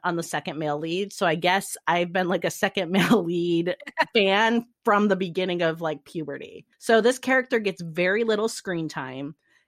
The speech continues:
and his romantic arc consists of one sun-dappled, longing look by a waterfall, and then grabbing his love interest at another time to pull her to safety. Then they both get murdered in a <laughs> horrifying way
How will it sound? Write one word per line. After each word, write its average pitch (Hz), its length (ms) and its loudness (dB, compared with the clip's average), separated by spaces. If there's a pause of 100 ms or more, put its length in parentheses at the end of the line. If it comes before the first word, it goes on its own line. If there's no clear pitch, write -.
and 190 160 0
his 208 160 2
romantic 208 560 0
arc 175 320 2 (320)
consists 196 520 -2
of 180 120 -2
one 180 400 0
sun-dappled, 175 1080 0
longing 165 540 0
look 160 300 -2 (100)
by 180 120 2
a 151 100 0
waterfall, 240 720 -2 (260)
and 208 140 2
then 208 100 4
grabbing 185 600 2
his 165 200 -6
love 175 280 0
interest 165 440 -4
at 160 80 -2
another 160 360 0
time 156 260 -4
to 165 100 -12
pull 170 220 -2
her 160 140 -4
to 151 100 -4
safety. - 640 -12 (500)
Then 240 160 6
they 262 180 4
both 214 440 4
get - 160 0
murdered 180 580 0
in 208 80 2
a 185 40 2
<laughs> - 0 -
horrifying 226 840 2
way 226 520 4